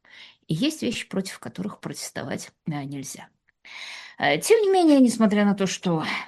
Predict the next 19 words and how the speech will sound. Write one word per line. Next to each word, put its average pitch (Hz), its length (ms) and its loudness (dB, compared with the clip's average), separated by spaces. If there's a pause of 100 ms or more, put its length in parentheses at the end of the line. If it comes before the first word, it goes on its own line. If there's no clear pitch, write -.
(220)
Зеленский 170 560 4
все - 180 2
рекомендации 165 720 0
выполнил, 208 520 -4 (600)
людей, 185 280 2
которые 175 360 -4
являются, 156 680 -4 (120)
по - 100 -8
сути - 420 -8 (140)
говоря, 160 460 -2 (260)
являются 147 520 -4
органом 165 420 -2
внешнего 139 420 -6
управления 147 540 -8
Украиной, - 500 -12 (1000)
а 285 280 4
как-то 359 380 2
так, 339 420 6
э, 294 320 8